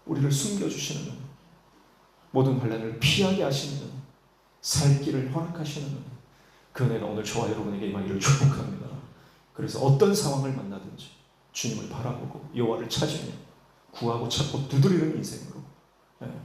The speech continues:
다른 것 찾아 두드리지, 두드리지 말고, 허탄한 우상을 찾아 두드리지 말고, 하나님을 찾아 두드리고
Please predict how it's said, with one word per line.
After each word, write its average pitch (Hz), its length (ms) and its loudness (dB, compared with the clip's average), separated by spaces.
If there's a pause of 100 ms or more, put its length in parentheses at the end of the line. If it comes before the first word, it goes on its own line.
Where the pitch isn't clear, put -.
(200)
다른 143 280 6
것 147 140 0
찾아 - 280 -2
두드리지, 117 420 -8
두드리지 120 300 -10
말고, 101 320 -12 (340)
허탄한 160 460 6
우상을 147 320 2
찾아 151 320 -2
두드리지 - 360 -6
말고, 98 300 -10 (680)
하나님을 117 440 2
찾아 - 340 -6
두드리고 - 320 -12